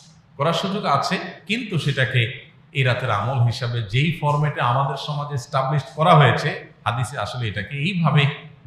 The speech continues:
গুরুত্ব দেওয়া হয়নি। কবর জিয়ারত করে অনেকে, এ সম্পর্কে একটা হাদিস পেশ করা হয়, সেই হাদিস কোনোভাবেই গ্রহণযোগ্যতার লেভেলে পৌঁছায় না। সমস্ত মুহাদ্দিসদেরই একই কথা, অথচ আমরা অনেকে এই রাতে কবর জিয়ারত করাটাকে জরুরি মনে করি বা সুন্নত মনে করি।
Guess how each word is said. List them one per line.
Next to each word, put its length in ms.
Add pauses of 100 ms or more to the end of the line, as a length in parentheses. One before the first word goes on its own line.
গুরুত্ব 360
দেওয়া 220
হয়নি। 400 (800)
কবর 220
জিয়ারত 380
করে 140
অনেকে, 340
এ 140
সম্পর্কে 340
একটা 160
হাদিস 260
পেশ 140
করা 160
হয়, 80
সেই 140
হাদিস 220
কোনোভাবেই 460
গ্রহণযোগ্যতার 600
লেভেলে 280
পৌঁছায় 340
না। 120
সমস্ত 300
মুহাদ্দিসদেরই 640
একই 280
কথা, 200 (920)
অথচ 260
আমরা 220
অনেকে 240
এই 60
রাতে 260
কবর 220
জিয়ারত 300
করাটাকে 320
জরুরি 240
মনে 260
করি 120
বা 120
সুন্নত 340
মনে 180
করি। 180